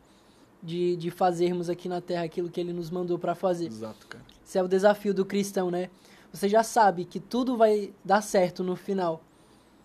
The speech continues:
Speaker 1: E você, "Ah, já que tudo vai dar certo, eu não preciso mais fazer nada, eu posso jogar os meus pés pra cima." Não, não é isso. Você precisa ser ativo. Então, pra vinte e vinte e um,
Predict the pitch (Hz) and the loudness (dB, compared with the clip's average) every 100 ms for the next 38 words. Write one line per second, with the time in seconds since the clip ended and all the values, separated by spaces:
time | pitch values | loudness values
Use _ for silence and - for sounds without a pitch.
0 | _ - 185 196 262 233 156 _ _ - | _ -4 -2 0 0 0 -2 _ _ -10
1 | 185 196 - 180 180 175 165 - 247 - | -6 -4 -4 -2 2 2 0 -2 -4 -4
2 | 269 240 233 196 208 190 208 190 - - | -8 -6 -6 -6 -6 -2 0 0 -2 -12
3 | - - 180 180 175 185 175 170 160 180 | -16 -6 -4 -2 -2 -2 -2 -4 -4 -6
4 | 180 185 175 170 180 - 180 180 185 175 | -4 -2 -2 -2 -4 -4 -6 -4 -6 -4
5 | - 185 160 - _ _ _ _ _ - | -4 -4 -4 -10 _ _ _ _ _ -6
6 | 175 170 165 180 185 160 - 160 180 180 | -2 0 0 0 0 -2 -6 -8 -6 -4
7 | 180 180 - 180 196 - 202 165 160 - | -6 -6 -4 -2 -2 -4 -4 -4 -8 -14
8 | _ _ _ _ 180 160 180 170 185 170 | _ _ _ _ -10 -4 -2 0 -2 0
9 | 208 208 190 196 196 180 208 175 | -2 -4 -2 -2 -2 -2 -2 -4